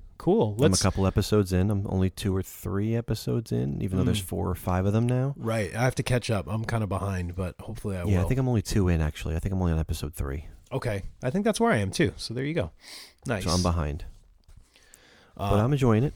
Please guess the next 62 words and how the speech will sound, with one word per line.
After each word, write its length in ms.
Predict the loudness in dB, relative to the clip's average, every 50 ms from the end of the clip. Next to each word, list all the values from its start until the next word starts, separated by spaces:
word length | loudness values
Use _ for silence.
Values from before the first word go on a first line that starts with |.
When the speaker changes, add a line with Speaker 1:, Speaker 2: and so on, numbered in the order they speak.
| -2 0
Speaker 2:
I 80 | 2
love 180 | 4 4 4 4
the 100 | 2 2
vibe 260 | 2 2 2 2 2
of 120 | 2 2 0
it. 100 | 0 -2
I 60 | 0
love 240 | 0 0 0 0 0
the 100 | 0 -2
aesthetic 440 | -2 -2 -2 -2 -2 -2 -2 -2 -2
of 140 | -2 0
it. 140 | -2 -2 -4 -4
I 80 | -4 -4
love, 340 | -2 -2 -2 -2 -2 -2 -4 -4
I 120 | -4 -4
just 260 | -4 -6 -8 -8 -4
think 160 | -4 -4 -4
it's 100 | -4 -6
kinda 200 | -2 0 0 0
cool. 280 | 2 0 0 0 0 0
I 80 | -2 -2
do. 220 | 0 0 -2 -2 -4 -8 -14 -20 -16 _
Speaker 1:
Yeah, 360 | -6 -2 -2 0 0 -2 -4 -6 -10 -14 -12
yeah. 320 | -8 -6 -6 -6 -6 -6 -8 -12 _ _ _ -6
All 140 | -4 -2 -2
right. 280 | 0 0 -2 -2 -4 -8 -14 -4 0
Speaker 2:
But 140 | 4 6 6
I 60 | 8
alwa-, 200 | 8 6 6 6
but 140 | 6 6 8
I 80 | 6 6
always 300 | 4 4 2 2 2 2
think 240 | 2 2 2 0
that 220 | -2 -4 -4 -6 -8 _ _
in 100 | -2 0 0
that 160 | 0 -2 -2
first 240 | -2 -2 -2 -2 -2
couple 220 | -4 -4 -2 0
<laughs> 0 |
episodes. 580 | 2 2 2 4 2 0 -2 0 2 2 2 2 0 -4 -2
Speaker 1:
I 200 | 2 2 4 6
know, 320 | 6 6 4 4 0 -2 -2
I 120 | -2 0
know. 160 | 2 2 2 2
And 120 | 2 0
I 40 | 0
think 200 | 0 -2 0 2
we 80 | 4
have 80 | 4 4
a 40 | 2
question 580 | 2 2 2 2 2 0 -2 -2 -2 -4 -4
that 240 | -4 -4 -4 -4 -4 -4
relates 320 | -4 -4 -2 -2 -4 -4
to 80 | -4 -4
that. 240 | -4 -6 -6 -6 -6
So 120 | -6 -4
let's 260 | -4 -4 -4 -4 -6
hold 240 | -6 -6 -4 -4 -2
off 360 | -2 -2 -2 -4 -6 -8 -8
and 340 | -8 -6 -6 -6 -8 -8 -8
we'll, 240 | -6 -6 -4 -4 -6
uh, 160 | -6 -6 -8